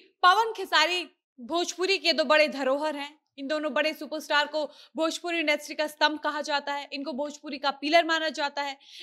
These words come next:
लेकिन हर आए दिन इन दोनों सुपरस्टार के बीच नए नए विवाद होते रहते हैं। इनके फैंस भी कई बार आपस में लड़ जाते हैं और अब तो इन दोनों स्टार के यूट्यूबर्स भी आपस में लड़ना शुरू कर दिए हैं,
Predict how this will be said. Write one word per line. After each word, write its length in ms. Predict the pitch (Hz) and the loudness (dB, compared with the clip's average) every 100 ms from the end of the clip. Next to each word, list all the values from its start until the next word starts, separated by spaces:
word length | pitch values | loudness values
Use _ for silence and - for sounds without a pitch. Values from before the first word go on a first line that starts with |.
| 294 | -6
लेकिन 220 | 330 339 | -4 -2
हर 200 | 311 311 | 2 6
आए 180 | 294 311 | 6 4
दिन 240 | 311 302 - - 269 | 0 -4 -10 -10 -6
इन 160 | 320 | -2
दोनों 240 | 330 381 403 | 2 2 2
सुपरस्टार 520 | 392 339 - 330 339 | -2 -6 2 6 6
के 120 | 339 | 2
बीच 200 | 320 320 294 | -6 -4 4
नए 180 | 349 359 | 4 6
नए 160 | 330 | 2
विवाद 380 | 302 269 277 311 | 4 6 6 4
होते 240 | 320 320 | -2 -4
रहते 260 | 302 285 302 | -4 -4 -6
हैं। 180 | 294 277 | -8 -10
इनके 240 | 285 277 | -10 -6
फैंस 300 | 320 320 330 | -2 -2 0
भी 100 | 320 | -2
कई 140 | 311 311 | 0 6
बार 180 | 302 294 | 6 8
आपस 280 | 294 302 294 | 6 0 -2
में 100 | 294 | -2
लड़ 140 | 294 | -2
जाते 300 | 294 285 285 | 0 -2 -2
हैं 140 | 285 269 - - | -10 -12 -16 0
और 100 | 302 | 2
अब 120 | 330 320 | 2 2
तो 100 | 349 | -2
इन 180 | 277 320 | -2 -4
दोनों 240 | 339 359 370 | -4 -4 -2
स्टार 300 | 330 311 330 | 4 4 4
के 100 | 330 | -2
यूट्यूबर्स 520 | 302 330 320 349 262 | -2 -2 2 0 2
भी 100 | 339 | 6
आपस 260 | 285 302 254 | 6 4 -4
में 100 | 277 | -2
लड़ना 240 | 262 254 269 | -2 -2 -4
शुरू 260 | 277 247 | -4 -6
कर 140 | 220 208 | -6 -10
दिए 200 | 196 | -12
हैं, 120 | 202 | -14